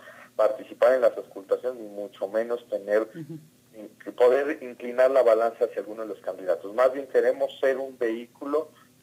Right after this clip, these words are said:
Speaker 1: de información para toda la comunidad universitaria, pero donde se aborden estos puntos que consideramos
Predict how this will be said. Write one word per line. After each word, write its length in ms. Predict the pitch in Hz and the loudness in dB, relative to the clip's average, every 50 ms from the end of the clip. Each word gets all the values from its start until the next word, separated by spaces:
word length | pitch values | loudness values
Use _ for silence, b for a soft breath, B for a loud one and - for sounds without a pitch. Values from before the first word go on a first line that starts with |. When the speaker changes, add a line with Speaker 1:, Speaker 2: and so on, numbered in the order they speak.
| _ _ | _ _
Speaker 1:
de 80 | 110 110 | -20 -20
información 720 | 110 _ - 107 107 104 104 101 - - - 120 120 - - | -18 _ -2 -2 -2 2 2 0 0 2 0 0 0 0 0
para 320 | - 113 107 98 95 95 - | 4 4 6 6 6 4 6
toda 200 | - 151 165 165 | 6 6 6 6
la 140 | 147 - - | 4 2 -4
comunidad 340 | - 110 107 110 113 120 131 139 | -10 -12 -14 -10 -8 -8 -8 -8
universitaria, 600 | 131 117 107 101 - _ _ - 110 123 127 - | -6 -6 -6 -6 -6 _ _ -8 -4 -4 -4 -6
pero 140 | - 107 104 | -6 -12 -10
donde 340 | 98 104 101 104 101 98 - | -6 -6 -6 -6 -6 -14 -8
se 80 | - 104 | -6 -4
aborden 360 | 98 107 117 120 139 139 - - _ _ _ _ _ _ _ 123 | 0 2 2 2 2 -4 -4 -6 _ _ _ _ _ _ _ -14
estos 300 | 131 - - 131 131 - | -14 -8 -4 -6 -6 -4
puntos 360 | - 131 127 - - 131 131 - | -6 -12 -10 -2 -4 -4 -2 -4
que 100 | 113 - | -10 -6
consideramos 720 | - 104 101 98 - - 110 104 104 113 117 127 123 123 | -2 -2 -4 -4 -4 -6 -2 0 2 2 2 0 -2 -6